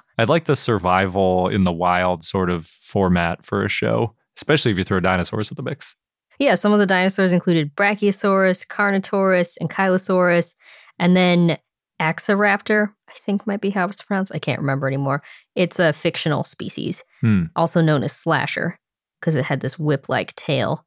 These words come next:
Speaker 2: and colorful feathers.
Speaker 1: Yeah, that was fun. I liked seeing how the dinosaurs and the people interacted.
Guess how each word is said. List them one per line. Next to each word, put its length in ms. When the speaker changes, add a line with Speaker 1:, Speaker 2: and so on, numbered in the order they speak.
Speaker 2:
and 160
colorful 440
feathers. 540
Speaker 1:
Yeah, 140
that 100
was 140
fun. 300
I 60
liked 240
seeing 300
how 180
the 100
dinosaurs 580
and 80
the 60
people 380
interacted. 720